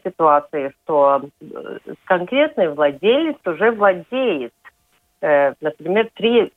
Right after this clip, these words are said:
тремя, э, фирмами до того. И не, не показывало такое большое желание платить налогов. Щас он говорит: «Я только что новый учредил. Дайте мне продление». Мы смотрим,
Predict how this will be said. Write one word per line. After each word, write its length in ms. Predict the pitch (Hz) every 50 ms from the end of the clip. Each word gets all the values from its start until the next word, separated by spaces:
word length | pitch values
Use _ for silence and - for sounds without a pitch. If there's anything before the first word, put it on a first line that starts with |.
| _ _
тремя, 400 | 185 196 196 208 226 226 208 196 - _
э, 400 | 175 180 170 165 165 156 151 151 156 -
фирмами 420 | - 262 285 285 277 254 233 214 190
до 240 | 165 156 208 214 214
того. 500 | - - 196 190 180 165 143 123 120 120 - _ _ _ _ -
И 80 | 170
не, 280 | 180 190 214 226 233 233
не 300 | - - - 196 208 226
показывало 720 | 220 247 247 - - 214 185 170 143 151 143 135 135 135 -
такое 460 | - 156 147 - - 160 160 156 135 -
большое 580 | - 147 147 - - 190 190 180 170 156 139 - -
желание 520 | - 147 156 160 175 196 226 247 262 233 -
платить 440 | - - 160 156 - - 208 208 -
налогов. 500 | 214 196 180 160 156 135 131 120 - - -
Щас 260 | - - 220 247 240 -
он 140 | 220 190
говорит: 400 | 165 170 160 170 185 202 190 - _ _
«Я 220 | - 190 214 277
только 420 | 302 - - 254 277 294 285 - 233
что 280 | 233 - _ - 220 220
новый 480 | 214 208 208 214 202 175 165 147 139
учредил. 800 | 143 139 _ - 147 139 135 123 131 127 _ - 139 131 123 101 - _ _ _ _ _ _ _ _ _ _ _ _ _ _ - _ -
Дайте 320 | - 180 196 247 311 302 -
мне 240 | 233 214 202 202 214 -
продление». 480 | - 202 185 175 170 160 147 143 135 131
Мы 260 | 139 160 208 262 269 -
смотрим, 560 | - 226 214 220 214 208 - 165 143 127 131